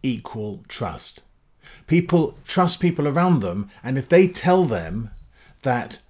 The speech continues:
uh, something is good, they're much more likely to believe them than if they read it in a book. Now, the next best thing from that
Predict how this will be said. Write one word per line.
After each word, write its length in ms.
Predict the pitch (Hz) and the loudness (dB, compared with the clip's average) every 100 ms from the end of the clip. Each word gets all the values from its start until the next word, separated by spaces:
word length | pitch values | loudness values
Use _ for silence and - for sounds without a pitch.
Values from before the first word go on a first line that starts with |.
| - | -4
uh, 120 | 113 | -2
something 420 | - 156 127 135 117 | -2 -2 -2 -2 -2
is 140 | 101 | -4
good, 320 | - 117 90 | -2 -2 0
they're 100 | 123 | 0
much 300 | 135 165 - | 0 -2 -2
more 160 | 143 127 | -2 -2
likely 320 | 127 117 117 | -2 -6 -10
to 100 | 107 | -10
believe 480 | 101 123 135 127 - | -4 0 2 0 -2
them 300 | 92 78 95 - - | -8 -10 -14 -18 -10
than 340 | 123 113 113 - | -4 -4 -4 -4
if 220 | 120 - | -6 -4
they 180 | 117 110 | -4 -2
read 240 | 113 110 | -2 -2
it 80 | 101 | -4
in 80 | 104 | -6
a 60 | |
book. 300 | 92 87 64 - _ _ - - | -6 -6 -8 -16 _ _ -16 -4
Now, 120 | 123 | -2
the 100 | 131 | 0
next 220 | 151 131 | -2 -4
best 320 | - 127 - | -4 -4 0
thing 240 | - 190 180 | 4 4 4
from 180 | 127 98 | 0 -4
that 300 | 76 90 | -6 -12